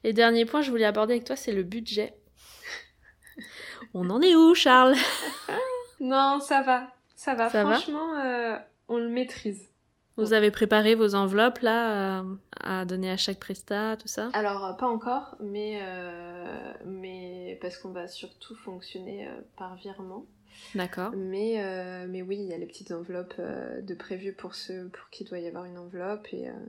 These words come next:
Speaker 2: non, non, ça va, c'est, on est bien, on est bien sur le
Speaker 1: Sinon, tu
Speaker 2: budget.
Speaker 1: fais des virements après le mariage,
Speaker 2: Ouais,
Speaker 1: c'est ça ?
Speaker 2: exactement.
Speaker 1: Ok.
Speaker 2: Bah, ils nous ont dit, euh, vous pouvez faire ça le dimanche ou le lundi après, ça va,
Speaker 1: D'accord.
Speaker 2: vous avez le temps.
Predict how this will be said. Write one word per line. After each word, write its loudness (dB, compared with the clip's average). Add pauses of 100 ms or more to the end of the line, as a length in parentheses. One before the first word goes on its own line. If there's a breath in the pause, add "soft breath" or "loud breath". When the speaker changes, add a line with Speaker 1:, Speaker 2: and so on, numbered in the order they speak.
Speaker 2:
non, -10
non, -8
ça -12
va, -8
c'est, -10
on -10
est -10
bien, -12 (160)
on -12
est -16
bien -12
sur -10
le 0
Speaker 1:
Sinon, 0
tu -8
Speaker 2:
budget. -2
Speaker 1:
fais -2
des 0
virements 0
après -2
le -2
mariage, -4
Speaker 2:
Ouais, -2
Speaker 1:
c'est -10
ça ? -14
Speaker 2:
exactement. -8
Speaker 1:
Ok. -20 (260)
Speaker 2:
Bah, 0
ils -4
nous -8
ont -10
dit, -10
euh, -12
vous -16
pouvez -12
faire -14
ça -12
le -8
dimanche -12
ou -12
le -10
lundi -12
après, -12
ça -18
va, -6
Speaker 1:
D'accord. -12
Speaker 2:
vous -14
avez -8
le -14
temps. -20